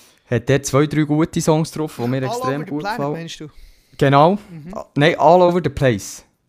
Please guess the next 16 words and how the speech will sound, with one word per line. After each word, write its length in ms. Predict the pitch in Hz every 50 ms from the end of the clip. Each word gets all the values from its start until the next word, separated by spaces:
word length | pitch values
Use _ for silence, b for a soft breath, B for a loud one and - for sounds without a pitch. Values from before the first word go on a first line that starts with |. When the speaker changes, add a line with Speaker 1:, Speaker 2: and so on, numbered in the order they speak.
| _ _ _ _ _ _ _ _ _ _ _ _ _ _ _ _ _ _ _ _ _ _ _ _ _ _ _ _ _ _ _ _ 120
Speaker 1:
Nicht 160 | 131 135 123
Planet. 320 | - - 107 104 98 92
Speaker 2:
Ah, 200 | - - 185 - -
scheisse, 460 | - - 160 185 196 185 - - 175
ich 120 | 175 180
lese 260 | 165 175 190 180 170 156
gern, 300 | - 156 160 165 160 147
ich 200 | _ - 160 156 143
lese 180 | 147 156 - 123
Speaker 1:
Ja, 180 | 143 170 185 175
Speaker 2:
gern. 80 | 151
Speaker 1:
jetzt, 100 | 139 139
Speaker 2:
Ah, 160 | 190 208 214 - 92
ist 60 | 90
Speaker 1:
ja. 120 | 90 92
Speaker 2:
gut. 180 | 90 - 151 -